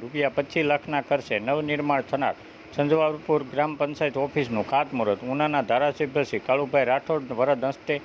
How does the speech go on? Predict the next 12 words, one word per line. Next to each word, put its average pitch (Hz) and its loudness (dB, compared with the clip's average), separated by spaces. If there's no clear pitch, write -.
કરવામાં 131 2
આવ્યું. 113 0
ઉના 160 4
અને 160 0
ગીરગઢડા 147 2
તાલુકાના 139 0
વિકાસ 127 -2
માટે 139 -2
અવિરત 151 2
સતત 156 0
પ્રયત્નશીલ 147 0
રહેતા 131 0